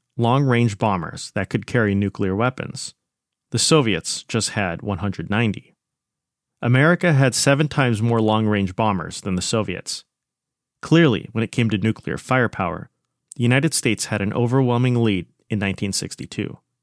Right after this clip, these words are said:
Compare that to the situation just seven years later,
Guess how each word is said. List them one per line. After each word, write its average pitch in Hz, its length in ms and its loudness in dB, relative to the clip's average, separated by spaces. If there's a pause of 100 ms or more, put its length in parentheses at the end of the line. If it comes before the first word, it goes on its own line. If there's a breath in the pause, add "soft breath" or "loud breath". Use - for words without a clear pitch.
(960)
Compare 156 400 6
that 113 260 2
to - 100 0
the 117 100 4
situation 101 720 2
just 113 260 0
seven 135 320 4
years 120 260 4
later, 101 480 -2